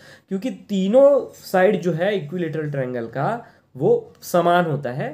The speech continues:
बराबर होता है। तो हम एग्जांपल ले लेते हैं थ्री फिफ्टी टीपीडी किलन का। थ्री फिफ्टी टीपीडी किलन का टायर का डायमीटर होता है, आउटर डायमीटर,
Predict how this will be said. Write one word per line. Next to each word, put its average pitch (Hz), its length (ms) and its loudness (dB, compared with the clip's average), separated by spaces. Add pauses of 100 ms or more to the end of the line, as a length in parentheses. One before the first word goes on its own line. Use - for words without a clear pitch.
(240)
बराबर 139 420 0
होता 104 260 -10
है। 90 220 -12 (540)
तो 196 60 -4
हम 247 160 0
एग्जांपल 202 440 -2
ले 185 120 -2
लेते 160 240 -6
हैं 233 280 -10
थ्री 214 180 -2
फिफ्टी 185 380 -4
टीपीडी 147 420 -2
किलन 117 300 -4
का। 104 140 -10 (760)
थ्री 240 140 -4
फिफ्टी 262 320 -6
टीपीडी 220 420 -6
किलन 202 340 -2
का 247 140 -2
टायर 202 460 4
का 226 140 -2
डायमीटर 170 500 -2
होता 135 260 -4
है, 202 160 0
आउटर 156 300 -2
डायमीटर, 143 580 -2